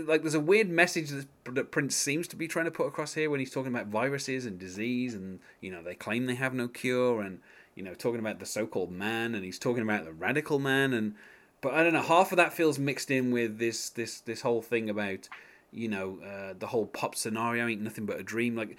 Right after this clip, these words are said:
it feels like he's protesting against the music industry once more, but the, but he's throwing in this weird kind of futuristic, you know, stuff, and, <laughs>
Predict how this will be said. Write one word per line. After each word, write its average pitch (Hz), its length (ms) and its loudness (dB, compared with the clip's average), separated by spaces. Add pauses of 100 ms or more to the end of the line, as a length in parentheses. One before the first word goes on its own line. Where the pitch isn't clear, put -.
(160)
it 131 100 -2
feels 196 260 4
like 175 140 8
he's 151 240 0
protesting 160 640 0
against 131 320 2
the 123 60 0
music 127 340 0
industry 107 500 0
once 110 320 -2
more, 98 320 -2 (540)
but 117 180 -4 (220)
the, 123 80 0 (180)
but 120 160 0
he's 135 220 -2
throwing 139 360 2
in 135 140 4
this 120 160 -2
weird 117 300 2
kind 117 160 -4
of 107 80 -8
futuristic, 117 960 -4
you 120 80 -6
know, 101 320 -4 (240)
stuff, - 460 -2
and, 117 180 -4 (220)
<laughs> - 0 -